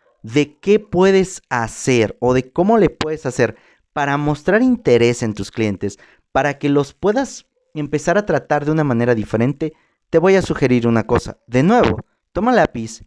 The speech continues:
y papel y vas a ponerte a buscar o vas a salir en friega a la biblioteca más cercana, a la librería más cercana que tengas y vas a comprar un libro que se llama Cómo hacer amigos e influir en las personas.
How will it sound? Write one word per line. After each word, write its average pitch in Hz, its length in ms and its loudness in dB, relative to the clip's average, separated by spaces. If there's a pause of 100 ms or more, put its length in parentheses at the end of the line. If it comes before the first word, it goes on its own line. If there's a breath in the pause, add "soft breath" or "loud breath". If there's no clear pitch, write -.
y 131 80 -8
papel 117 480 -4 (500)
y 170 120 -4
vas 240 280 0
a - 140 -4
ponerte 180 800 0 (420)
a 135 140 -2
buscar 123 580 -2
o 139 80 2
vas 214 220 -4
a 285 60 -10
salir 160 460 0
en 131 220 -2
friega 139 440 -2
a 120 40 2
la 113 120 0
biblioteca 113 580 -4
más 113 180 -2
cercana, 107 500 -6 (280 loud breath)
a - 100 -4
la 143 80 2
librería 151 440 -2
más 170 140 0
cercana 127 360 -4
que 117 100 -8
tengas 180 440 -2 (360 soft breath)
y 151 100 -4
vas 208 180 0
a 220 80 -6
comprar 147 360 -4
un 131 120 -4
libro 160 360 -2
que 123 100 -10
se 120 160 -4
llama 131 460 -2 (360)
Cómo 185 360 2
hacer 143 240 0
amigos 160 640 -2
e 139 100 -2
influir 123 480 2
en 117 140 0
las 104 140 -6
personas. - 680 -8